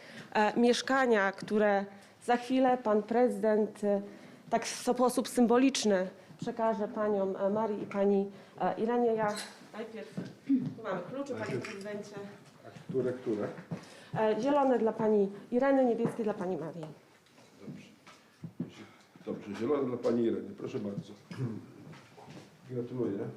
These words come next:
Speaker 2: i życzę, żeby się dobrze mieszkało, żeby Polska spełniła, y, oczekiwania i nadzieje, które wkładacie.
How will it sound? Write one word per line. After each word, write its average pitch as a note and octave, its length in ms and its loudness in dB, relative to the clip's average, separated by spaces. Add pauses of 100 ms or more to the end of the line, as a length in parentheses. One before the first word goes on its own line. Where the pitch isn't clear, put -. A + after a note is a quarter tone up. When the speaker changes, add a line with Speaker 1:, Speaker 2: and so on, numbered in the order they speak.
(640)
Speaker 2:
i - 20 -14
życzę, A#2 320 -6 (500)
żeby - 280 -16
się G#2 120 -10 (180)
dobrze A2 260 -4
mieszkało, A2 440 -2
żeby G2 280 -4 (420)
Polska A#2+ 380 -2
spełniła, G#2+ 420 -4
y, - 840 -10
oczekiwania G#2 520 -4
i G#2 80 0
nadzieje, G#2 360 -2 (100)
które G2 160 -6
wkładacie. F#2+ 500 -8